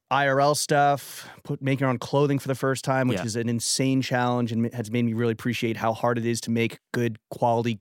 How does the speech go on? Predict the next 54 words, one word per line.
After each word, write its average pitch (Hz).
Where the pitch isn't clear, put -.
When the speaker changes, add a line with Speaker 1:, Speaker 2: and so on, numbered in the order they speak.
Speaker 1:
clothing 151
that 131
Speaker 2:
Yeah. 95
Speaker 1:
you 120
actually, 117
like, 107
Speaker 2:
It's 151
cool 214
that 185
you 156
Speaker 1:
are 151
proud -
to 131
Speaker 2:
actually 139
Speaker 1:
stand 143
Speaker 2:
do 127
Speaker 1:
behind. 120
Speaker 2:
it, -
and 127
you, 127
so -
you 135
can't, 139
like, 127
clown 117
on, 110
on 113
bad 104
br-, 110
like, 113
brands 107
as 95
Speaker 1:
I 127
know. 170
Speaker 2:
much. -
Yeah. 95
Speaker 1:
Well, 120
it's 117
not 139
the 131
critic 131
that 120
counts; 113
it's -
the -
man 113
in 117
the 113
arena. 113
So 107
Speaker 2:
Yeah, 80
agree. 117
Well 123
said. 120